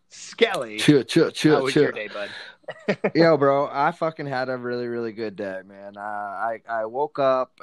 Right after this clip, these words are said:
Speaker 2: and, uh, I just, you know, like, it was early, kinda putzed, uh, like, putzed around my room a little bit, and I was like, "Fuck it, I'm gonna get real high," and, uh, I jerked off and went right back to sleep.
Speaker 1: <laughs>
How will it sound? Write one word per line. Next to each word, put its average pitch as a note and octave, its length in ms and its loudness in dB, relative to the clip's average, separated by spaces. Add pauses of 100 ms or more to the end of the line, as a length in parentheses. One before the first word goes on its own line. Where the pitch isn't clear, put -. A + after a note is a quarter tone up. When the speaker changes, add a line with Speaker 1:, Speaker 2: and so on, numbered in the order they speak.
(100)
Speaker 2:
and, A2 540 -12
uh, A2 680 -4
I A2+ 140 -8
just, D3 240 -10
you B2 160 -2
know, B2 380 2
like, A2+ 300 2 (580)
it C3 80 0
was A#2 200 0
early, C3+ 680 2 (100)
kinda B2 260 0
putzed, B2+ 520 0
uh, B2 160 2 (120)
like, A#2+ 320 0 (220)
putzed C#3 300 0
around A#2+ 260 0
my A#2 100 -2
room B2 580 -2
a A#2+ 80 -4
little A#2 180 -2
bit, A#2+ 300 0
and G#2+ 100 -8
I A#2 120 -2
was G#2+ 120 -6
like, A2+ 240 -2
"Fuck D3+ 240 -6
it, B2 60 -6
I'm A2 180 -4
gonna A2 120 -12
get G#2 180 -10
real A#2 180 -2
high," A#2+ 300 4
and, A#2+ 120 -8
uh, A2+ 260 -8
I G#2+ 160 -6
jerked A2 360 -12
off A2+ 240 -2
and A2 100 -18
went G#2+ 140 -14
right G#2 240 -8
back A2 200 -2
to A#2+ 80 -20
sleep. A2 380 -4
Speaker 1:
<laughs> - 60 2